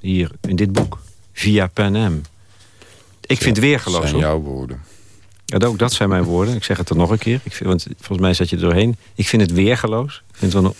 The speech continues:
Speaker 1: ongelooflijke kracht en schoonheid. En ik denk nog even terug aan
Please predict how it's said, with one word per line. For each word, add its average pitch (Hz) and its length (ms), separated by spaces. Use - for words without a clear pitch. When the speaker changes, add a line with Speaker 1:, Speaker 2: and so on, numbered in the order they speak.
Speaker 1:
ongelooflijke 101 680
kracht - 320
en - 100
schoonheid. 101 480
En 104 80
ik 101 120
denk 139 140
nog 135 160
even 117 260
terug - 360
aan 95 380